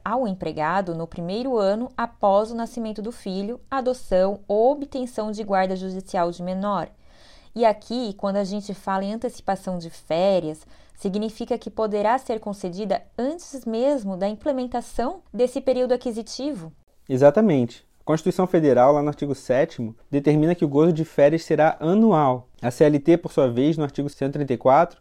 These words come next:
Speaker 2: determina que as férias serão concedidas após a aquisição do direito, ou seja, após a implementação do período aquisitivo. Em regime de exceção, desde o início da pandemia, a gente tem visto a possibilidade de mitigar essa regra, mas também é recomendável cautela,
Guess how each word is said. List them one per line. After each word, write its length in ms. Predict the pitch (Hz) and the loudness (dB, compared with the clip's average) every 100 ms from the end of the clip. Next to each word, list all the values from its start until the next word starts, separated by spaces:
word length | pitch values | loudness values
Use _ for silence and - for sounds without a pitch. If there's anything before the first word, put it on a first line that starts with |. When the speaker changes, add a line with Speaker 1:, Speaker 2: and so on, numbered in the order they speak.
| _ | _
Speaker 2:
determina 520 | 147 143 156 156 175 175 | -4 0 2 2 2 0
que 100 | 170 | -2
as 80 | |
férias 340 | - 156 156 170 | 0 2 2 2
serão 240 | 170 165 | -2 -2
concedidas 560 | 175 165 147 156 170 165 | -4 -4 -2 0 0 2
após 500 | 165 - 170 208 196 | 0 2 4 6 6
a 80 | 190 | 4
aquisição 500 | 180 170 165 - 151 | 4 0 -2 -2 -2
do 100 | 151 | 0
direito, 420 | 170 185 131 - | 2 4 2 -2
ou 60 | 135 | -6
seja, 360 | 151 123 120 - - _ | -2 -2 -2 -10 -20 _
após 380 | 131 - 160 170 | 0 4 6 4
a 60 | |
implementação 760 | 170 170 165 165 156 - 170 196 | 2 0 -2 -2 -4 -4 -4 -2
do 80 | 190 | 0
período 240 | 185 180 | 0 0
aquisitivo. 640 | 175 180 202 - 131 120 - - - _ - | -2 -4 -4 -4 -6 -6 -12 -20 -20 _ -2
Em 100 | 156 | 4
regime 300 | 170 160 196 | 4 4 2
de 160 | 170 175 | 4 4
exceção, 840 | 233 - 165 - - 165 208 127 - _ - | 4 0 -4 -4 -2 0 0 -2 -10 _ -4
desde 340 | 135 208 202 | 2 4 4
o 40 | 185 | 2
início 300 | 160 170 151 | 0 -2 -4
da 80 | |
pandemia, 500 | 139 139 127 131 165 | -2 -2 -2 0 0
a 20 | 180 | 0
gente 240 | 170 - | -2 -4
tem 180 | 185 160 | -4 -2
visto 240 | 151 - | -2 -4
a 40 | 160 | -4
possibilidade 640 | 151 160 151 135 131 143 | -6 -4 -2 2 2 2
de 80 | 147 | -2
mitigar 520 | 151 - 190 147 151 | -4 -4 0 4 6
essa 200 | 156 139 | 4 -2
regra, 360 | 131 123 131 147 _ - _ _ _ | 0 0 0 -6 _ -20 _ _ _
mas 180 | 143 - | -4 2
também 380 | 170 151 151 165 | 2 4 2 2
é 40 | |
recomendável 720 | 170 180 190 196 156 156 160 | 0 0 0 6 8 8 6
cautela, 640 | - 185 190 160 123 110 | 2 0 4 4 4 0